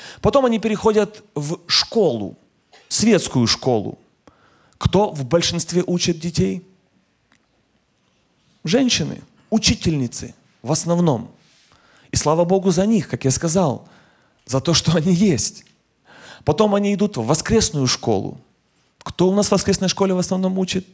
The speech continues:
В большинстве, подавляющем, не только у нас, а везде. Снова женщины. И слава Богу, спасибо за них.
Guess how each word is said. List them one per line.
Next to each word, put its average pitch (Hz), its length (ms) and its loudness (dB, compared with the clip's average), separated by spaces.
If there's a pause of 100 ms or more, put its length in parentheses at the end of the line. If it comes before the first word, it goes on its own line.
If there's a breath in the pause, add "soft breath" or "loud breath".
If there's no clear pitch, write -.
В 117 80 -6
большинстве, 160 680 -2
подавляющем, 160 1000 0 (240 loud breath)
не 139 80 0
только 180 260 0
у 160 100 2
нас, 165 240 0
а 156 40 2
везде. 147 440 -2 (380 soft breath)
Снова 139 380 0
женщины. 190 580 -2 (680 soft breath)
И - 60 -8
слава 123 300 2
Богу, 151 240 2
спасибо 156 640 0 (100)
за 139 160 -2
них. 185 420 0